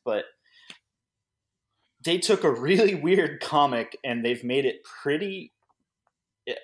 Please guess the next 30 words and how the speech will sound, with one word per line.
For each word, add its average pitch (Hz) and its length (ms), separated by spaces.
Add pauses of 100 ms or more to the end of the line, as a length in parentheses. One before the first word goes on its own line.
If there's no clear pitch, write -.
(100)
it's 135 200
a 110 60
fascinating 143 760
watch 101 380
to 101 60
me. 95 380
And 113 340
it's - 180
pretty, 214 360 (440)
you 185 120
can 381 180
kind 190 320
of 185 120
track 170 260
what's - 160
going 151 280
on, 123 260
which, 110 220
to 127 80
be 113 160
fair, 156 400 (720)
this 170 180
is 175 120
a 180 80
super 165 380
weird 135 300
comic, 123 340
<laughs> - 0
folks, - 520 (500)
um, 226 500